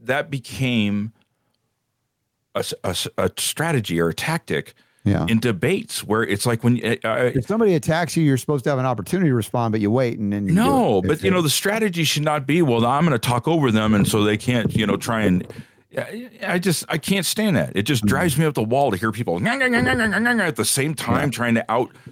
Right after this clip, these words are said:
Speaker 1: you know, be
Speaker 2: Right.
Speaker 1: louder than the other person and stuff. And it's just like,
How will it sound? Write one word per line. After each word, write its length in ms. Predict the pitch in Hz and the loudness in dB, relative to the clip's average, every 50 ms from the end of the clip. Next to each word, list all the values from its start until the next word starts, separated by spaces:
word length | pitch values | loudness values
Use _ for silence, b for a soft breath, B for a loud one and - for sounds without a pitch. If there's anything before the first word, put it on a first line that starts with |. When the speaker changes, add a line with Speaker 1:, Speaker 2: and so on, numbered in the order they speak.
| B B B | B B B
Speaker 1:
you 80 | 120 | 0
know, 100 | 110 104 | 0 0
be 120 | 92 107 113 | 0 0 0
Speaker 2:
Right. 100 | 90 98 | 2 2
Speaker 1:
louder 340 | 92 104 117 123 135 135 | 2 2 0 0 2 2
than 140 | 120 127 123 | 2 2 2
the 120 | 123 120 120 | 4 4 2
other 140 | 127 131 | 2 0
person 440 | - - - - 131 127 - 139 139 | -2 -4 -6 -6 -4 -4 -2 -2 -2
and 80 | 131 117 | -2 -2
stuff. 340 | - - 135 135 147 - 123 | -2 -2 -2 -4 -2 -2 -2
And 80 | 110 | -2
it's 80 | 107 107 | -2 -2
just 140 | 127 117 - | -4 -4 -2
like, 160 | 120 101 95 | -2 -2 -2